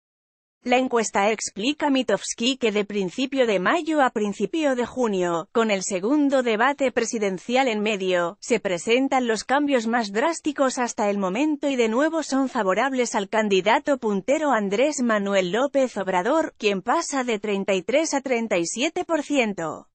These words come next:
En tanto, otro candidato que también incrementa sus preferencias al iniciar junio es José Antonio Meade, que sube dos coma seis puntos porcentuales.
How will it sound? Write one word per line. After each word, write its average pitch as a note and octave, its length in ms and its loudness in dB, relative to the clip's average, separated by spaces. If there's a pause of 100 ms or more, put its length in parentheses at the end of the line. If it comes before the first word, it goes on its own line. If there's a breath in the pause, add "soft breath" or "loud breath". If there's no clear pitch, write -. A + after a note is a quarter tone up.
(720)
En G3 260 0
tanto, D4 640 0
otro B3+ 320 0
candidato G#3 720 2
que A3+ 100 -4
también A3+ 440 0
incrementa C4+ 640 -2
sus D4 240 -2
preferencias C4 800 -2
al A#3 100 0
iniciar G#3+ 560 -2
junio D4+ 540 2
es D#4 180 -2
José B3 320 0
Antonio B3 540 2
Meade, B3 260 -2
que G3 180 0
sube B3+ 380 0
dos C#4+ 280 0
coma C4+ 280 0
seis C4 400 2
puntos E4 540 -2
porcentuales. G3+ 1120 -2